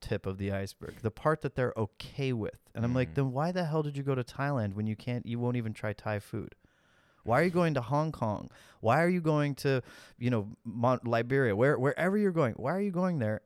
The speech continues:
Speaker 1: And you haven't even learned, you haven't even gone to a, like, a local market. You haven't even bought some, like, fresh vegetables.
Speaker 2: Yeah.
Speaker 1: You know, what, what, what are you doing? You're not traveling.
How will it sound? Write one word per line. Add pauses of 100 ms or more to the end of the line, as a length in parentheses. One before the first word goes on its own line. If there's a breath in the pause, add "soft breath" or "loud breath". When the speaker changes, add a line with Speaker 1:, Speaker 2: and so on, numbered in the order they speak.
(120)
Speaker 1:
And
you
haven't
even
learned,
you
haven't
even
gone
to
a, (160)
like, (720)
a
local
market. (340)
You
haven't
even
bought
some,
like,
fresh (440)
vegetables.
Speaker 2:
Yeah.
Speaker 1:
You
know,
what,
what, (240)
what
are
you
doing?
You're
not
traveling.